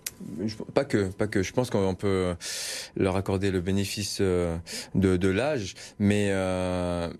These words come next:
mais je pense qu'à un moment donné, s'ils sont sur le terrain, c'est qu'ils ont vu, euh, des capacités. Moi, je pense que des jeunes joueurs doivent être accompagnés.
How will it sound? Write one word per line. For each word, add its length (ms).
mais 200
je 100
pense 240
qu'à 80
un 20
moment 200
donné, 220
s'ils 200
sont 100
sur 160
le 60
terrain, 240
c'est 160
qu'ils 340
ont 100
vu, 300
euh, 220
des 140
capacités. 680
Moi, 200
je 60
pense 220
que 80
des 160
jeunes 220
joueurs 320
doivent 140
être 140
accompagnés. 540